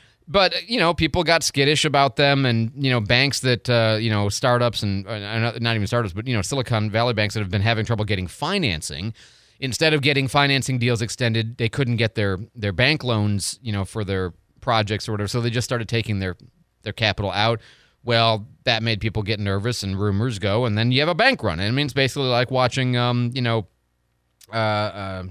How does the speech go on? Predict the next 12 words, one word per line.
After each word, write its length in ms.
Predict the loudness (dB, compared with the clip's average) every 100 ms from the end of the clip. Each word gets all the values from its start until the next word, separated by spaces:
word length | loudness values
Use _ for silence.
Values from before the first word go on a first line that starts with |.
| -10
oh, 100 | -8
good 140 | -8
Lord. 340 | -8 -6 -8 -10 _ -14
<laughs> 480 | -10 -6 -8 -8
What's 260 | -10 -6 -6
the, 300 | -2 -2 -2 _ -20 -20 _
what's 180 | -2 0
the 100 | 0
all-time 560 | 2 4 4 4 2 2
classic 480 | 2 2 2 0 -4
Christmas 360 | -4 -4 -6
movie 420 | -2 -2 0 -2